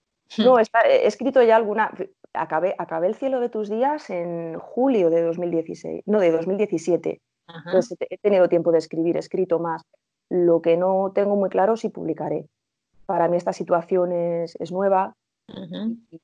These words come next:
Speaker 1: y, bueno, el, el tema del seudónimo está muy relacionado con una serie de, de episodios que he vivido de estrés. Entonces tengo que ir con mucho cuidado.
Speaker 2: Ya.
Speaker 1: Y quiero esperar,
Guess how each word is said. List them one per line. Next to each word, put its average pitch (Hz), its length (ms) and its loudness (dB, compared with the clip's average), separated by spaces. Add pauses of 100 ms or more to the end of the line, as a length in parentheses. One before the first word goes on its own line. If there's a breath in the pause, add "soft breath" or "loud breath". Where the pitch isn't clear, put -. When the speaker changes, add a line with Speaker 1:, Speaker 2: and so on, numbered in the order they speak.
(180)
Speaker 1:
y, 147 280 -8
bueno, 165 260 0
el, 156 160 -2
el 67 300 -8
tema 185 240 2
del 175 100 0
seudónimo 180 880 -4 (260)
está 170 220 -6
muy 180 120 -2
relacionado 175 680 -2
con 165 160 -8
una 165 240 -8
serie 160 260 -4
de, 151 320 -8
de - 120 -8
episodios 165 500 -4
que - 80 -6
he 160 40 -2
vivido 165 360 0
de 160 80 2
estrés. 185 440 -2 (120)
Entonces 196 240 0
tengo 196 120 6
que 220 60 4
ir 196 80 0
con 190 140 -2
mucho 202 180 -6
cuidado. 156 380 -6 (440 soft breath)
Speaker 2:
Ya. 147 320 -6
Speaker 1:
Y 190 80 -2
quiero 202 220 0
esperar, 151 460 -4